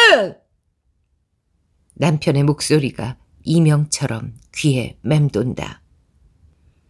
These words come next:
엘리베이터에서 내려 내 방이 있는 복도 끝을 향해 걷는다.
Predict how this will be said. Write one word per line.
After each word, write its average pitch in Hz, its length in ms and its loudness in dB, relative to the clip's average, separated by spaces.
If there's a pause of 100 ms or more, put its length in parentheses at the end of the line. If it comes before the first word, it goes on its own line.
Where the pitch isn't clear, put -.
(480)
엘리베이터에서 165 880 2
내려 135 480 0
내 160 180 0
방이 147 320 2
있는 143 220 0
복도 151 360 -4
끝을 - 400 -6
향해 131 280 -2
걷는다. 135 640 -4